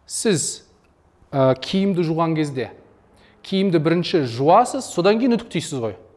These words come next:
Сол сияқты. Сіз басында үтіктеп, содан кейін жу-, жумайсыз ғой. Дұрыс қой. Ол, ә, өмірде ондай болмайды. Немесе, ә, мына қазаққа тән бешбармақты айтайық. Иә? Ә, елестетіп көріңіз.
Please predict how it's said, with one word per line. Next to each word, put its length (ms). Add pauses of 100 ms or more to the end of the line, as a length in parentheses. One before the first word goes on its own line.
(120)
Сол 240
сияқты. 400 (560)
Сіз 380 (360)
басында 540
үтіктеп, 460
содан 240
кейін 160
жу-, 260
жумайсыз 400
ғой. 160 (140)
Дұрыс 240
қой. 160 (440)
Ол, 360
ә, 460 (500)
өмірде 320
ондай 180
болмайды. 460 (400)
Немесе, 460 (440)
ә, 400
мына 220
қазаққа 400
тән 180 (240)
бешбармақты 560
айтайық. 320 (400)
Иә? 140 (480)
Ә, 320
елестетіп 500
көріңіз. 460